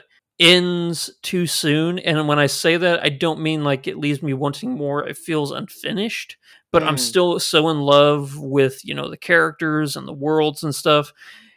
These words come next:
Speaker 1: and seeing Boba Fett, you know, get to be the B A we all know him to be, and, like, the turmoil and stuff like that,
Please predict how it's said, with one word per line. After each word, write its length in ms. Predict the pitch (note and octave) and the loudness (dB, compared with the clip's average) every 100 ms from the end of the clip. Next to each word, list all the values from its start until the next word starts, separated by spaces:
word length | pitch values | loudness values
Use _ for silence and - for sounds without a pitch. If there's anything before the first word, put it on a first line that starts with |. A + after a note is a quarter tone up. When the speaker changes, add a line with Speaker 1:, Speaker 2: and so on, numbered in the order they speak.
| - | -2
Speaker 1:
and 360 | D#3 C#3+ C3+ | 2 4 2
seeing 840 | C3 - - G#3+ G3 G3 F#3 E3 C3 | -4 -8 -4 0 2 2 0 -4 -2
Boba 340 | D#3+ D#3 D3 | 2 2 2
Fett, 420 | - C#3+ C3 - - - _ _ _ | -4 -2 -2 -4 -12 -16 _ _ _
you 140 | E3 | -6
know, 280 | D#3 C#3 C3+ - | -4 -4 -4 -4
get 180 | E3+ - | -4 -2
to 160 | D3+ | -6
be 500 | C3+ E3+ D#3 D3+ D3 _ | -6 -6 -4 -6 -8 _
the 280 | F3 D3 C#3+ | -16 -8 -6
B 400 | C3+ F#3 F3 E3+ | -4 -2 0 2
A 280 | E3 D3+ D3+ | 6 6 6
we 200 | C#3 C#3+ | 4 4
all 160 | C#3+ C#3 | 4 2
know 300 | C3+ C3+ C#3+ | 2 2 2
him 240 | D3+ C#3+ | 0 -2
to 140 | C#3 D3 | -4 -8
be, 480 | C3+ C#3 C3+ D3+ - _ _ - | -6 -6 -4 -6 -10 _ _ -10
and, 180 | D3 C#3 | -6 -4
like, 240 | C#3 C#3 _ | -4 -6 _
the 200 | D#3+ C#3+ | -6 -6
turmoil 840 | C#3+ - D3+ D3 D3 D3 D3 D3 | -6 -8 -6 -4 -4 -2 -2 -2
and 120 | D3 | -4
stuff 300 | C#3 - D3+ | -8 -8 -8
like 140 | D3 - | -8 -8
that, 240 | C#3 C3+ | -4 -4